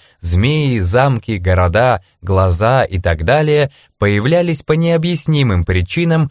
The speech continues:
и отражали процессы, протекающие где-то глубоко в подсознании. Когда человеку удавалось найти осмысленную интерпретацию собственного рисунка, Юнг отмечал, что это, как правило, было отправной точкой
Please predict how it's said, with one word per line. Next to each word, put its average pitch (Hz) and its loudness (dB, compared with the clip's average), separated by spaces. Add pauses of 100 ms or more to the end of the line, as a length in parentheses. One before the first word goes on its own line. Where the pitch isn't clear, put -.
(120)
и 101 -4
отражали 117 0
процессы, 143 -2
протекающие 135 -2
где-то 135 0
глубоко 147 0
в 87 -4
подсознании. 101 -2 (420)
Когда 123 2
человеку 139 0
удавалось 117 0
найти 101 -2
осмысленную 95 0
интерпретацию 95 -2
собственного 82 -2
рисунка, 90 -2 (380)
Юнг 147 0
отмечал, 156 0
что 143 0
это, 165 -4
как 139 -6
правило, 139 0
было 131 0
отправной 113 0
точкой 139 -2